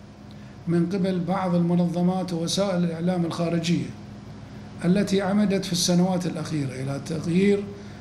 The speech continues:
الحقائق وتشويه الصورة للتأثير على الاستقرار الأمني الداخلي في مملكة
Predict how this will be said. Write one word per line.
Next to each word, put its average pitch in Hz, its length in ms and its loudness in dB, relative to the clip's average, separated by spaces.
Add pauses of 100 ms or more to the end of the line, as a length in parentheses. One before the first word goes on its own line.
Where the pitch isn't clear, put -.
(120)
الحقائق 175 640 0 (680)
وتشويه 156 720 2
الصورة 180 520 2 (580)
للتأثير 175 680 2 (240)
على 139 180 -8
الاستقرار 151 520 -2
الأمني 147 540 2 (460)
الداخلي 143 520 0
في 147 120 0
مملكة 135 340 2